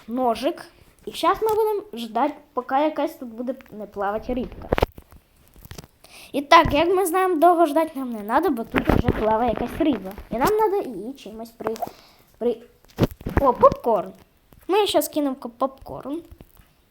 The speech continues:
Вона захоче попкорна, і ми просто візьмемо і заберемо для себе рибку. І однесемо її до нас на остров.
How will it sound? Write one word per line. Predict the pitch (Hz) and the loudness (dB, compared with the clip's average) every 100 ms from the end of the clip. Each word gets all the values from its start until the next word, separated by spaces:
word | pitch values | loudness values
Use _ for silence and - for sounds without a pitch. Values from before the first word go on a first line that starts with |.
| _ _ _ - - | _ _ _ -10 -2
Вона | 302 320 | 2 4
захоче | 254 254 220 208 233 | 2 0 -4 -4 -6
попкорна, | - 330 330 - - 185 285 427 - | 4 6 4 -4 -4 -2 0 0 0
і | 508 453 | 0 2
ми | 370 | 2
просто | 311 277 240 - 254 | 2 -2 -2 -2 -2
візьмемо | 339 466 587 571 | -2 2 2 2
і | 339 392 - - _ - - - _ _ - - - - | 4 4 2 -20 _ -20 -20 -20 _ _ -8 -6 2 4
заберемо | - 427 262 254 508 554 - | 6 6 2 2 2 0 -8
для | 233 233 220 | -4 -2 -2
себе | - 339 330 349 - - | 4 6 8 6 2 -14
рибку. | 214 202 - - 208 - - - _ _ | -10 -10 -10 -6 -6 -8 -16 -20 _ _
І | 415 | 2
однесемо | 440 247 220 196 - 403 453 | 2 2 -2 -8 -4 -2 0
її | 480 480 - - _ _ _ _ - - | -2 -4 -8 -20 _ _ _ _ -20 -14
до | 185 214 | -6 -4
нас | 220 302 - | -2 -2 -2
на | 311 349 | -2 -2
остров. | 233 185 180 - 185 185 | -2 -6 -12 -20 -18 -18